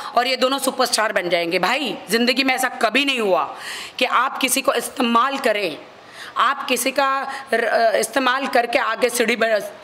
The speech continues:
चढ़ जाए और आपको खुदा परमेश्वर बिना, बिना मेहनत के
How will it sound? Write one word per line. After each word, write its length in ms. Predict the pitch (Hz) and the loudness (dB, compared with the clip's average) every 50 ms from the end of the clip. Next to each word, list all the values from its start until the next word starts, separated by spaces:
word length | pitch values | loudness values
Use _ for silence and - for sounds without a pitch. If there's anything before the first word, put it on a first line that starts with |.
| - | -4
चढ़ 180 | - 254 226 214 | 0 0 0 2
जाए 260 | 208 262 269 254 226 | 2 0 0 0 -2
और 240 | - - 220 240 247 | 0 2 2 2 2
आपको 400 | 240 - 226 233 233 233 247 262 240 190 - - - - - - - - - | 2 2 2 2 2 2 2 2 2 0 -2 -4 -6 -8 -12 -12 -12 -8 -4
खुदा 220 | - 240 226 269 254 | 0 2 2 2 2
परमेश्वर 580 | 247 240 220 220 233 247 262 247 269 254 240 208 | 0 0 0 0 0 0 0 0 0 0 0 0
बिना, 280 | 190 196 233 226 233 247 | 0 0 0 0 0 0
बिना 300 | 226 233 226 226 247 254 | 0 0 0 0 0 0
मेहनत 360 | 226 202 196 220 240 254 247 | 0 0 0 0 -2 -2 -2
के 240 | - 247 208 180 | -2 -2 -2 -2